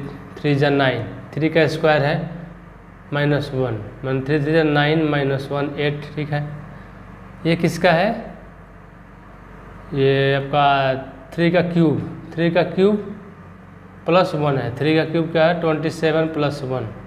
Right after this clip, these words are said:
ट्वेंटी एट। जो मतलब जो फॉर-, रिलेशन यहाँ,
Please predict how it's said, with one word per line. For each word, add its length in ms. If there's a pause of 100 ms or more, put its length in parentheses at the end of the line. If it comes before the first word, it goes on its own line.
(380)
ट्वेंटी 320
एट। 240 (760)
जो 160 (280)
मतलब 640 (640)
जो 180 (480)
फॉर-, 400
रिलेशन 400
यहाँ, 360